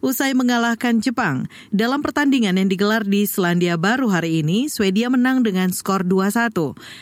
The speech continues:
Kemenangan itu membawa Swedia melaju ke babak semifinal dan akan berhadapan dengan Spanyol yang sudah lebih dulu meraih tiket ke semifinal. Timnas wanita Spanyol memastikan tempat di empat besar setelah mengalahkan Belanda di perempat final.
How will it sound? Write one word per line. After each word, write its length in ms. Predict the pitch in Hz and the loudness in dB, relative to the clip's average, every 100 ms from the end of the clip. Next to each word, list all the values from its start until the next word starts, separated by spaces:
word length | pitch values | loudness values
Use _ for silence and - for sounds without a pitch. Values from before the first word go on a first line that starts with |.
| - | -6
Kemenangan 560 | 240 247 247 254 254 | -2 0 2 2 2
itu 160 | 254 320 | 2 2
membawa 480 | 302 233 202 208 220 | 2 2 2 0 -2
Swedia 480 | - 208 233 226 | 0 0 0 0
melaju 400 | 165 180 202 190 240 | 0 0 0 -2 -2
ke 80 | 196 | -4
babak 400 | 165 202 214 277 | -2 -2 0 -2
semifinal 640 | - 247 226 214 175 165 | -2 0 0 0 -2 -2
dan 320 | 190 202 180 180 | 0 0 -2 -2
akan 240 | 208 285 | -4 -2
berhadapan 560 | 285 214 190 180 220 190 | 0 0 -2 -2 -2 0
dengan 120 | 175 | -2
Spanyol 560 | - 175 156 170 294 381 - - | 0 -2 0 0 0 -4 -10 -6
yang 160 | 233 247 | -2 0
sudah 240 | 311 302 | 0 0
lebih 240 | 294 247 226 | 0 0 2
dulu 160 | 226 | 0
meraih 400 | 240 214 185 202 | 0 0 2 0
tiket 400 | 208 185 202 196 | 0 -2 -2 -4
ke 160 | 202 185 | -2 -2
semifinal. 720 | 190 180 185 226 214 160 - - - - | 0 0 0 0 0 -2 -6 -14 -20 -6
Timnas 400 | 220 208 220 247 | -2 0 0 0
wanita 480 | 240 190 190 180 190 | 0 0 0 0 -2
Spanyol 640 | 190 - 285 359 226 180 | -4 -4 -2 0 0 0
memastikan 640 | 185 185 190 - 277 302 269 | 0 0 0 -2 -2 -2 0
tempat 320 | 233 226 233 | -2 -2 -2
di 240 | 208 208 | 0 -2
empat 320 | 175 185 175 170 | 0 -2 -2 -2
besar 400 | 170 - 233 233 | -2 0 -2 0
setelah 400 | 202 175 175 175 | -2 -2 0 0
mengalahkan 560 | 165 165 208 226 247 | 0 0 0 0 0
Belanda 480 | 208 180 175 175 185 | 2 2 0 0 -2
di 240 | 160 165 | -2 -4
perempat 400 | 151 151 147 156 | -2 -4 -2 -4
final. 560 | - 196 165 - - 160 | 0 0 0 -4 -8 -14